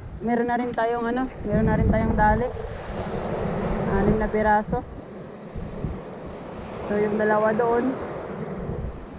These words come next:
ah, dal-, medyo malalaki, good size talaga. So, ayun lang po. So, mga idol,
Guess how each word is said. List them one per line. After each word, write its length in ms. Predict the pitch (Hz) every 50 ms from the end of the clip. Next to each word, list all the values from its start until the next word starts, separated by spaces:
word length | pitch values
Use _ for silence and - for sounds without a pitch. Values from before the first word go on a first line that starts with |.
| - - - - - 196
ah, 160 | 185 185 190 185 185
dal-, 320 | 190 190 190 - - - - - - - - - - -
medyo 240 | 208 214 196 214 208
malalaki, 480 | 220 214 214 220 214 208 208 233 247
good 160 | - 226 214 208 220 226
size 220 | 220 220 214 - - - -
talaga. 400 | 226 220 214 214 214 220 233 233 - - - - - - - - - - - - - - - - - - - - - - - - - - - - - - - - - - - - - - - - - - - - - - - - - - - - - - - - - - - - - - - - - - - - - - - - - - -
So, 100 | - 185 180 175 180 185 190
ayun 180 | 196 196 190
lang 160 | 196 208 208 208 -
po. 80 | 233 233 -
So, 80 | - 330
mga 220 | 320 330 320 320 320 320
idol, 340 | 320 311 349 359 359 359